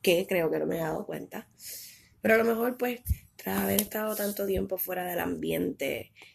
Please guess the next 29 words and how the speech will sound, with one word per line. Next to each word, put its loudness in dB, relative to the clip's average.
laboral 4
capitalista 0
regular 0
que -4
uno -2
ve -2
por -6
ahí, 2
haber 0
tenido -2
las -8
nenas, -4
haber -12
estado -8
mucho -4
con -6
ellas -4
presentes, -6
todos -2
estos -4
años 2
pues -2
he 4
estado 6
más 4
presente 2
con 0
mi 2
cuerpo -2